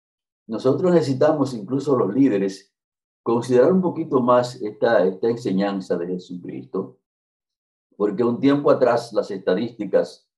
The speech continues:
decían que en, aún en nuestra propia iglesia, de quinientos matrimonios se podía conseguir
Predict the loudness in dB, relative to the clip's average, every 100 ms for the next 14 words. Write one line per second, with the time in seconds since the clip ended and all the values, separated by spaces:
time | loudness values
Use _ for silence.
0 | _ _ _ _ _ _ -8 -2 2 2
1 | 2 2 0 -2 -8 -2 4 4 4 2
2 | 0 0 0 0 0 0 -2 -4 -6 -4
3 | -2 -2 -2 -6 -6 2 4 4 0 -2
4 | -2 -4 -4 -4 -2 -4 -4 -2 0 0
5 | -2 -6 -6 -4 -2 -2 -6